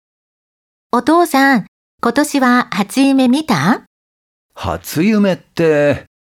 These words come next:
Speaker 2: 人生で見たことないな。気づいたら、お正月が終わってる感じだよ。
Speaker 1: そうだよね。私も初夢らしい初夢を一度も見たことがないよ。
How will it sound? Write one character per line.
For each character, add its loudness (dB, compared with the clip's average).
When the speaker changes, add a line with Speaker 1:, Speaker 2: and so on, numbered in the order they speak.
Speaker 2:
人 0
生 -2
で -6
見 0
た -2
こ -6
と -4
な 0
い 0
な。 -4
気 -6
づ 0
い -2
た 0
ら、 -2
お -4
正 -2
月 -2
が -2
終 -2
わ -12
っ -
て -6
る -2
感 -2
じ -2
だ 0
よ。 -4
Speaker 1:
そ -2
う 0
だ 0
よ 0
ね。 -2
私 -2
も 0
初 -4
夢 0
ら -2
し -6
い -2
初 -4
夢 2
を 0
一 -2
度 2
も 2
見 0
た 0
こ 0
と -2
が -2
な 0
い -4
よ。 -2